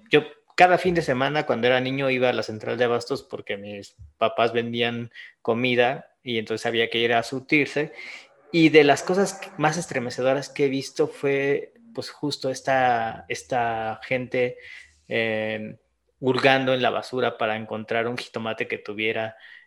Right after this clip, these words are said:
un, eh, trozo que se pudiera comer todavía y se pudiera salvar, o cualquier fruta. Y por otro lado, esto que comentas de los supermercados, pues sí, efectivamente ellos tienen la política de no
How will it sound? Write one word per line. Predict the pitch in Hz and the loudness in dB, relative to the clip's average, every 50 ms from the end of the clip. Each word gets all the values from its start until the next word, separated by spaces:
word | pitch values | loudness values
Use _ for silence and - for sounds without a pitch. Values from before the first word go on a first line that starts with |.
| _ _ | _ _
un, | - 127 120 120 120 117 117 117 117 117 117 120 127 - | -12 -10 -8 -8 -6 -8 -8 -8 -8 -8 -10 -10 -12 -10
eh, | 123 117 107 104 101 101 104 107 107 107 - - - - _ _ _ _ _ _ _ | -8 -6 -6 -6 -6 -8 -10 -12 -14 -16 -18 -20 -20 -20 _ _ _ _ _ _ _
trozo | - 135 139 123 - - 123 117 113 - - _ | 2 2 2 2 2 0 -2 -2 -4 -6 -12 _
que | - 117 | -14 -12
se | - - 120 | -6 -4 -4
pudiera | - - 120 117 117 120 117 113 | -4 -2 0 0 2 2 2 0
comer | - 113 110 113 110 107 | -2 -4 -6 -4 -6 -4
todavía | - 120 113 107 107 117 117 | -4 -4 -4 -2 -2 -2 -4
y | 120 | -4
se | - 110 107 | -4 -6 -8
pudiera | - - 107 110 117 120 117 | -6 -4 -4 -2 -2 -2 -4
salvar, | - - 104 110 113 117 120 - - - - - - - - _ _ | -4 -6 -6 -4 -2 -2 -4 -4 -6 -10 -16 -16 -18 -20 -20 _ _
o | 117 110 | -10 -2
cualquier | - 117 110 107 - - 120 107 | 2 2 2 2 2 2 0 0
fruta. | - - 127 127 123 - - - - - _ - - - - _ _ _ _ _ _ _ | 0 -2 -4 -4 -4 -6 -10 -18 -20 -20 _ -20 -20 -20 -20 _ _ _ _ _ _ _
Y | 151 143 | -2 -2
por | - - 131 131 | 2 2 4 4
otro | 143 135 - 165 | 4 4 2 2
lado, | 160 156 156 160 | 4 4 4 4
esto | 156 - 175 131 | 2 2 0 -2
que | 135 123 | -2 -2
comentas | - 120 117 127 131 127 - 139 131 117 | -4 -2 -2 -2 -2 0 2 0 2 2
de | 127 113 | 0 -2
los | 113 107 - | -2 -4 -6
supermercados, | 120 - - 127 117 113 117 113 120 - 135 139 139 - | -8 -8 -6 -6 -4 -4 -6 -6 -4 -2 -2 -2 -2 -4
pues | - 113 - - | -8 -10 -6 0
sí, | - 196 | 0 0
efectivamente | 196 - 127 - 160 160 151 151 151 156 156 | 0 0 -2 -2 0 0 0 0 -2 -2 -2
ellos | 151 143 - | -2 -2 -4
tienen | - 143 147 147 143 | -6 -6 -4 -2 -2
la | 135 120 117 | -2 -2 0
política | 117 117 120 127 127 - 135 - - 127 117 113 | -2 -2 -2 -4 -4 -6 -8 -6 -2 -2 -2 -2
de | 107 104 107 107 107 - | -2 -2 -2 -4 -4 -6
no | 120 123 123 127 123 123 - - - | -6 -4 -2 -2 -2 -4 -6 -12 -20